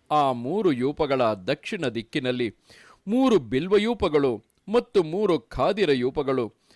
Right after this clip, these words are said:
ಉತ್ತರ ದಿಕ್ಕಿನಲ್ಲಿ ಮೂರು ಬಿಲ್ವಯೂಪಗಳು, ಮೂರು ಖಾದಿರ ಯೂಪಗಳು ಇದ್ದವು. ಆ ಹದಿನೈದು ಯೂಪಗಳ ಉತ್ತರದಲ್ಲಿ ಮೂರು ಫಲಾಶ ಯೂಪಗಳು,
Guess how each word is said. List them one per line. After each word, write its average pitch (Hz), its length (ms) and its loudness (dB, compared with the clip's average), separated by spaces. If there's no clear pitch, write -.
ಉತ್ತರ 240 360 2
ದಿಕ್ಕಿನಲ್ಲಿ 170 680 0
ಮೂರು 185 480 0
ಬಿಲ್ವಯೂಪಗಳು, 135 920 0
ಮೂರು 214 360 2
ಖಾದಿರ 185 540 2
ಯೂಪಗಳು 135 560 2
ಇದ್ದವು. 113 440 -4
ಆ 147 220 2
ಹದಿನೈದು 156 480 -2
ಯೂಪಗಳ 131 520 0
ಉತ್ತರದಲ್ಲಿ 131 840 -2
ಮೂರು 233 340 4
ಫಲಾಶ 170 560 0
ಯೂಪಗಳು, 135 640 -2